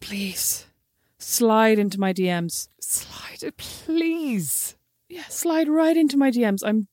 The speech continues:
Speaker 1: dying for some gossip. Oh, you know what else? Sign up to our newsletter because we have a competition to win a, oh my God, why can I not remember my words? Sign up to our newsletter because we have a great competition to win a handbag by Pilo, new Irish design company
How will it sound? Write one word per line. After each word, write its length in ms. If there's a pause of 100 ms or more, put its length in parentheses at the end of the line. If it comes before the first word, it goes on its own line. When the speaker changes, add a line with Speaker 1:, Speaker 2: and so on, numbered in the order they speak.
Speaker 1:
dying 320
for 100
some 200
gossip. 360 (840)
Oh, 220 (500)
you 80
know 100
what 100
else? 280 (160)
Sign 260
up 100
to 100
our 100
newsletter 420
because 180
we 60
have 80
a 40
competition 720 (360)
to 160
win 400 (500)
a, 380 (320)
oh 60
my 100
God, 160
why 200
can 140
I 80
not 120
remember 220
my 140
words? 320 (540)
Sign 240
up 80
to 100
our 80
newsletter 320
because 200
we 40
have 80
a 60
great 220
competition 500
to 140
win 120
a 40
handbag 420
by 100
Pilo, 580 (460)
new 320
Irish 380
design 340
company 480